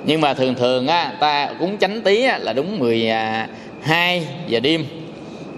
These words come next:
À, tức là cúng giao thừa là giao thời mười hai giờ đêm. Thì cái, cái, cái giờ Tý á, là ban đêm, giờ ngọ là ban ngày. Thì cúng á, là chuyển từ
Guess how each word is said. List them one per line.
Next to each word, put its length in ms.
À, 380
tức 180
là 140
cúng 220
giao 200
thừa 360
là 60
giao 240
thời 280
mười 100
hai 120
giờ 60
đêm. 340
Thì 80
cái, 260
cái, 320
cái 100
giờ 260
Tý 300
á, 200
là 360
ban 220
đêm, 220
giờ 160
ngọ 380
là 60
ban 200
ngày. 280
Thì 160
cúng 380
á, 140
là 120
chuyển 520
từ 320